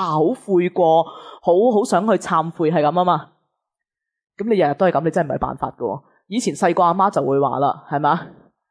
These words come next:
勇於認錯，你就，下，永不改過，係咪？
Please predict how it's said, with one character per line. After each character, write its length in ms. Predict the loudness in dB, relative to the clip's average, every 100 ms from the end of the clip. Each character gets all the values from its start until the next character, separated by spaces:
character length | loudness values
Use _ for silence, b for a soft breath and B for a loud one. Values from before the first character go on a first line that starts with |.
| _ _
勇 220 | -2 0 0
於 180 | 0 0
認 160 | -2
錯， 300 | -4 2 2
你 80 | 2
就， 340 | -2 -2 -4 -8 -18 -10
下， 220 | -10 -10 _ _ _ _ _ _ _ _ _ -6
永 140 | -2
不 80 | -2
改 240 | 0 0 2
過， 0 |
係 280 | 0 0
咪？ 220 | -4 -8